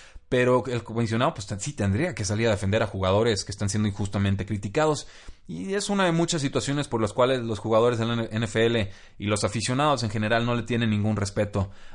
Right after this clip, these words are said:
a Roger Goodell. Creo que es un tema que se ha ganado a pulso. Creo que a partir del, del caso de Ray, Ray Rice, pues, trató de hacerse como el hombre rudo de la N F L y nadie se la compra y no hay criterios claros de castigo.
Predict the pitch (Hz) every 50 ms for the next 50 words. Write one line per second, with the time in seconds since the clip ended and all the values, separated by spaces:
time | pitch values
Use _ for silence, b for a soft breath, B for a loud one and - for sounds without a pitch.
0 | B B - 104 104 104 - - 104 110 113 110 110 107 98 101 101 95 98 98
1 | 95 92 - 104 101 101 104 101 107 98 110 107 107 104 101 - - 110 104 104
2 | 104 104 101 101 104 101 - 139 151 160 151 - 131 110 - 110 101 98 - 110
3 | 107 101 98 107 95 - - 113 107 104 101 98 95 - 101 98 92 95 - 104
4 | 101 101 - 107 101 98 92 95 98 98 98 101 107 107 110 107 - 110 117 123
5 | 117 117 123 123 117 - - B B B B B B - 107 101 - - 104 101
6 | - 123 120 117 - 120 110 127 110 - 95 95 95 101 107 110 110 110 104 117
7 | 139 143 135 123 113 104 107 104 107 107 113 107 - 123 120 120 123 123 120 113
8 | 101 98 104 110 120 120 113 - 101 98 95 - 123 127 123 - 123 123 120 120
9 | 107 104 107 107 104 - 104 98 - 110 110 101 - - 113 107 107 110 104 101
10 | 95 95 98 92 - - 120 117 110 113 113 110 95